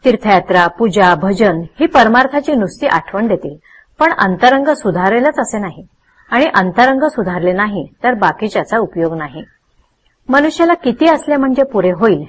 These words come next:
हे ठरलेले नाही. आहे त्या परिस्थितीमध्ये समाधान मानले की जे आहे ते पुरेल.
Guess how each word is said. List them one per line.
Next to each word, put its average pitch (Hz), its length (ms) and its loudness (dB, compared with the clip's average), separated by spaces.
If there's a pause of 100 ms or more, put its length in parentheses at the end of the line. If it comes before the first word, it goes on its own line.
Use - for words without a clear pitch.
हे 240 80 -2
ठरलेले 175 480 -2
नाही. 165 280 -6 (540)
आहे 247 220 2
त्या 339 160 4
परिस्थितीमध्ये 226 760 0
समाधान 220 520 0
मानले 247 340 0 (340)
की 277 100 0
जे 285 120 2 (100)
आहे 190 240 0
ते 269 120 0
पुरेल. 180 320 -4